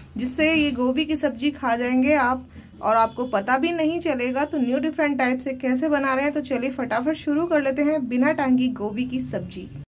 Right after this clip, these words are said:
सबसे पहले हमने गोभी ले ली है, उसको अच्छे से हम देख लेंगे एक एक जो फूल है उसको कि इसमें कोई भी कीड़ा या ना कुछ ना हो, और उसके बाद हम इसको वॉश करेंगे,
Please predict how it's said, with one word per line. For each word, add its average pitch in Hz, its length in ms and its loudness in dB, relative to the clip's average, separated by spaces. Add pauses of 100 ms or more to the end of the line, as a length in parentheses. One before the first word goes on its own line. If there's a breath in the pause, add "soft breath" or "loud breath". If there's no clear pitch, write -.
सबसे 147 160 2
पहले 320 240 4
हमने 311 280 2
गोभी 220 340 0
ले 302 180 2
ली 285 120 2
है, 302 280 4
उसको 294 280 -2
अच्छे 240 220 -4
से 262 100 0
हम 254 180 0
देख 202 300 -2
लेंगे 247 360 0
एक 208 280 -2
एक 247 580 0
जो 220 140 -4
फूल 240 320 0
है 240 140 4
उसको 247 380 0
कि 311 140 -2
इसमें 247 240 -4
कोई 233 160 0
भी 214 120 -8
कीड़ा 214 380 2
या 233 160 -4
ना 220 100 -4
कुछ 196 280 -8
ना 208 120 -2
हो, 214 220 0
और 214 300 0
उसके 254 360 -2
बाद 247 300 4
हम 240 160 -10
इसको 220 240 -8
वॉश 185 320 -2
करेंगे, 247 480 -4